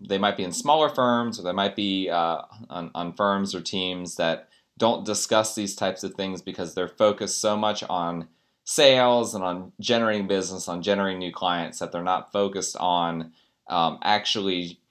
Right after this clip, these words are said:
what are some of the things that you can do to, to add value to your service. So I try to have a lot of different tricks up my sleeve, um,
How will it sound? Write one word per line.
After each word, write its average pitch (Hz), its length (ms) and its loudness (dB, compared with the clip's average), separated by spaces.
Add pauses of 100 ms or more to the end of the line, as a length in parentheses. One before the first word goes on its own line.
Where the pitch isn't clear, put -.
(540)
what 101 320 4
are 98 460 4
some 123 300 4
of 98 200 0
the 95 180 -2 (100)
things 120 420 0
that 98 160 -2
you 95 160 -4
can 90 220 -6
do 95 340 0
to, 82 320 -2
to - 220 -4
add 85 200 0
value 87 360 2
to - 120 -12
your 80 120 -6
service. - 540 -2 (420)
So 104 160 2
I 117 120 10
try 139 280 0
to 110 400 0
have 104 280 0
a 101 60 2
lot 165 220 0
of - 80 -8
different 95 480 -2 (280)
tricks - 440 -2 (160)
up 95 180 0
my 85 140 2
sleeve, 85 580 -2 (320)
um, 85 260 0